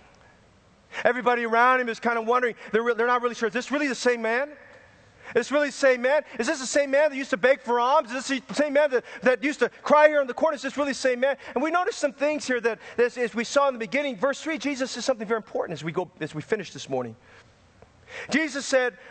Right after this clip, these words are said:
"The works of God should be made manifest in this man." Now, Jesus isn't done with him. Jesus is not done with him, and he's not done with Jesus.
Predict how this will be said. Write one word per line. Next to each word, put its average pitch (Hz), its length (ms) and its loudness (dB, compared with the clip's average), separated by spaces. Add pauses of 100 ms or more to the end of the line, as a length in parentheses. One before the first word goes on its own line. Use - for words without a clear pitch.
"The 226 80 2
works 269 460 4
of 247 120 -2
God 240 460 4
should 220 160 -6
be 208 100 -2
made 208 220 -2
manifest 220 560 -2
in 190 60 -4
this 180 180 -6
man." 220 240 -6 (1400)
Now, 247 100 4
Jesus 294 400 -2
isn't 240 260 -2
done 247 220 2
with 240 160 -2
him. 170 240 -4 (1600)
Jesus 277 280 0
is 254 80 -4
not 254 180 0
done 262 140 2
with 262 80 -4
him, 240 100 -2
and 220 100 -4
he's 262 180 -4
not 262 100 2
done 247 140 0
with 226 100 -10
Jesus. 220 500 -6